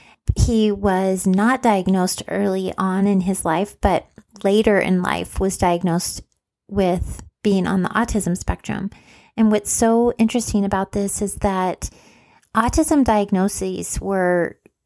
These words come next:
there were several, and there was quite a increase in the number of them actually in the years when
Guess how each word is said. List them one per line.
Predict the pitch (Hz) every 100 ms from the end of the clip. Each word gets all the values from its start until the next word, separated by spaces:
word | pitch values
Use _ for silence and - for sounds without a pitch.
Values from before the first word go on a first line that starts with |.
| -
there | 190 214
were | 190
several, | 185 - - 240 214 208 190
and | 185
there | 185
was | 180
quite | - - 208 202 -
a | 190 185 170 175 -
increase | 214 220 220 214 190 -
in | 180
the | 180
number | 196 240 226
of | 185
them | 180 175 175 180 _ _ - - - - _ _ 202
actually | 202 202 - 196 196 196 202 _ _ _
in | 214 220 233
the |
years | 226 196 190 170 170 175 -
when | 185 185 175 185 185 -